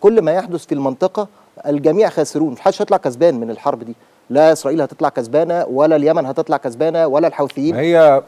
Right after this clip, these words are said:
Speaker 2: مبررات نتنياهو من أول يوم في الحرب هي مبررات شخصية جدًا يعني. أستاذن سيادتك أروح
Speaker 1: اتفضل.
Speaker 2: لسيادة اللواء الدكتور وائل، السؤال من الأستاذة منار زاهر.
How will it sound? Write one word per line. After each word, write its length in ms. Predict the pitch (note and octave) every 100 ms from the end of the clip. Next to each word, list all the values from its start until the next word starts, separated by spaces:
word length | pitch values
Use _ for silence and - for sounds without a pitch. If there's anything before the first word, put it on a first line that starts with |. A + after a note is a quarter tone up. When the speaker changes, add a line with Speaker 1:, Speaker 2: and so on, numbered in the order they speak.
| A#2
Speaker 2:
مبررات 600 | A2+ B2+ A#2+ A#2 C#3+ D3+ - -
نتنياهو 840 | A2 G#2 A2 G#2 A2 B2+ C#3+ C#3
من 180 | A#2+ G#2+ G2+ B2
أول 360 | C3 A#2 G#2
يوم 200 | A2 B2+
في 120 | A#2+
الحرب 380 | G#2 - A#2+ A#2
هي 180 | G#2+ A#2
مبررات 580 | G#2+ F#2+ G2 G2 A2+ A#2+ _ _ _
شخصية 800 | - - - A#2 A#2+ A2+ G#2 G2
جدًا 380 | F#2+ A2+ F2+ E2+
يعني. 280 | E2+ E2 D2 - - - _ -
أستاذن 280 | - C3 C3
سيادتك 460 | - B2+ - A2+
أروح 300 | G2+ B2 A#2+
Speaker 1:
اتفضل. 260 | - A2+ B2
Speaker 2:
لسيادة 300 | A2 A2+ G#2+ -
اللواء 340 | G2 G#2+ G#2+
الدكتور 500 | F#2+ F2 - G#2 G#2
وائل، 400 | F2+ G2 G#2 A#2+ - _
السؤال 920 | G2+ F#2+ F#2+ - - B2+ C#3+ D3 C3
من 100 | G#2+
الأستاذة 1080 | G#2+ G#2 - - A#2+ C3 C3+ C3 C3+ C3+ C3
منار 480 | A#2+ G#2+ A2 C3 C3+
زاهر. 340 | A#2 A2+ D2